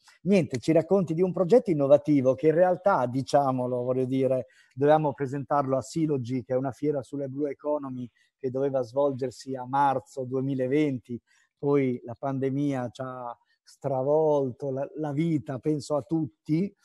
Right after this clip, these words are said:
e, e io ero molto curioso di questo progetto e dico, "Porca miseria, non sono riuscito a captare il progetto di ama rispetto alla molluschicoltura."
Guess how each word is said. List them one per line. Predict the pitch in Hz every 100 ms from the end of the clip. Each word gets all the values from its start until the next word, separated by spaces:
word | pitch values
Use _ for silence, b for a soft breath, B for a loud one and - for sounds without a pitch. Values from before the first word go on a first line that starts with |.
| b b b b _
e, | 143 143 139 139 139 139 139 135 135 131 135 131 131 135 135 - - _
e | 180
io | 208 254
ero | 214
molto | 160 170 165
curioso | 165 185 170 143
di | 139 135
questo | 147 143
progetto | 127 143 135 143 135 135
e | 170
dico, | 165 156
"Porca | 147 240 - 165
miseria, | 165 208 214 160 131 b -
non | 170
sono | 165 208 175
riuscito | 151 143 202 190 175 147 127 b -
a | 147
captare | - 160 _ 190 185 147
il | 139 135
progetto | 156 160 139 165 151 - 147
di | 135 143 139 160
ama | 165 160 151 135
rispetto | 131 135 - 160 156 151
alla | 143
molluschicoltura." | 143 147 147 - 143 143 139 139 131 131